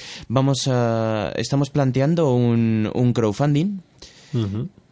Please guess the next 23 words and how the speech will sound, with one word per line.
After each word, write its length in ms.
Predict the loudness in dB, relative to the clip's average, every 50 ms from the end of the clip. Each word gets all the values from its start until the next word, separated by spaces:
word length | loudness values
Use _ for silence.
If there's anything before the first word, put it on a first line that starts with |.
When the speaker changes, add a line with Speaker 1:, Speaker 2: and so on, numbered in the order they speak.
| _ _
Speaker 1:
Y, 1200 | 0 2 2 2 2 2 2 2 2 2 2 0 0 0 0 -2 -2 -2 -2 -2 -4 -4 -6 -8 -6
y 120 | -6 -4
bueno, 360 | -2 0 0 0 0 -2 -4 -6 -4
eh, 160 | -4 -4 -2
todavía 360 | 0 0 0 0 0 2 2
no 100 | 2 2 2
lo 60 | 2
hemos 160 | 2 0 0
sacado, 360 | -2 -2 0 2 2 2 2
pero 800 | 2 2 2 2 2 2 0 0 0 0 0 0 0 0 -2 -2 -2
sí 220 | -2 -4 -4 -4
que, 460 | -2 -2 0 0 0 0 0 0 -2 -2
si 140 | 0 0
me 100 | 0 0
lo 80 | 0 -2
permitís, 380 | -2 -2 -2 -2 -2 -2 -4 -4
sí 80 | -2
que 80 | -2 -2
me 80 | -2
gustaría 1000 | -2 -2 -4 -4 -4 -2 -2 0 0 0 0 0 0 0 0 0 0 0 0 0 0
invitar 440 | 0 0 0 0 0 0 -2 -2 0
a, 400 | -2 -2 -2 -2 -2 -2 -2 -2
a, 580 | -4 -4 -4 -2 -2 -2 -2 -2 -2 -2 -2